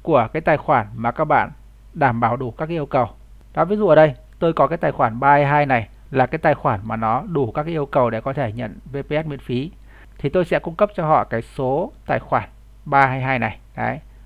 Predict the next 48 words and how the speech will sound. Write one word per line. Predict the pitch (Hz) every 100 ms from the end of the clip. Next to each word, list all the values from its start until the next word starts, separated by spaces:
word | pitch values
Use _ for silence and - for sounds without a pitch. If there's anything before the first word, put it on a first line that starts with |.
| - - - - -
Đầy | 151 139
đủ | 139 117 117
từ | 143 131 123
một | 127 120
chín | - 131
không | 131 160 147 147
ba | 139 139
bảy | 123 120
ba | 135 135
hai | 131
hai | 131 135
các | 120 131
bạn | 127
nhé. | 139 135 - - - -
Đó, | 123 123
thì | 131
tôi | 135 131
sẽ | 139
cung | - 131
cấp | 165 160
cho | 139 123
cái | 117 113 113 127 135 131
người | 120
hỗ | 120 127
trợ | 147
này. | 117 117 - - - -
Sau | - 185
một | 175 139
vài | 143 135
ngày | 131
xét | 131 180
duyệt | 160 139 - -
thì | 143 127 113 - - -
Xnet | 185 185 208 -
sẽ | - 147 127 156 156 - - - - -
gửi | 135 160 120
cho | -
tôi | 151 151 147
một | 123 -
cái | 131
email. | 139 156 131 - - - - - - -
Trong | 185 175
đó | 135 143
sẽ | - 156
có | - 139 139
chứa | - 143 190 440
đầy | 147 139
đủ | 135